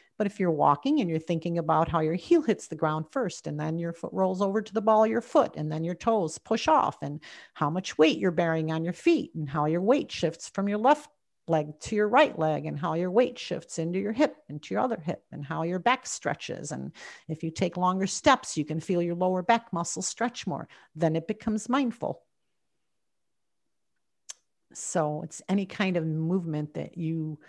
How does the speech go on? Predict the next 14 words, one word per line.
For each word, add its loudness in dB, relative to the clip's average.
can, -4
um, -6
think 0
about -2
what's 0
happening -2
for -6
your -4
body, 0
feeling -4
wise, -4
physically, -4
and -2
emotionally. -4